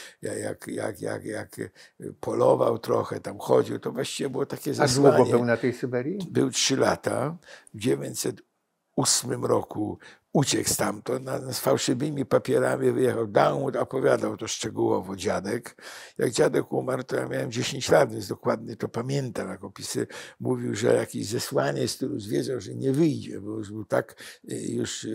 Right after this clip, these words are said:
Speaker 1: wiekowy, schorowany, że wzi-, dał te papiery dziadkowi i dziadek na te papiery jego wyjechał z Syberii, przez Niemcy pojechał do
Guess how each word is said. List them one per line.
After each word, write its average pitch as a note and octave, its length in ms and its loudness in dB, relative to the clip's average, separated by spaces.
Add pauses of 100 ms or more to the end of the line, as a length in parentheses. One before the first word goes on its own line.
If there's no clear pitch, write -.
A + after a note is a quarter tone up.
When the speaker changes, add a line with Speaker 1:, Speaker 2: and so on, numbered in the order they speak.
Speaker 1:
wiekowy, B2 680 2 (200)
schorowany, A#2+ 760 0
że A#2 100 -6
wzi-, A2+ 340 -8
dał A#2+ 260 0
te C3 120 -2
papiery C3 540 2
dziadkowi A2+ 760 0 (240)
i A#2 80 -6
dziadek B2+ 420 -2
na B2+ 160 -2
te - 160 0
papiery B2+ 920 4 (280)
jego A2+ 540 4 (240)
wyjechał G2+ 580 8
z - 40 -2
Syberii, G#2+ 680 0
przez A#2+ 300 -2
Niemcy C3+ 720 2 (340)
pojechał B2 540 2
do A2+ 340 2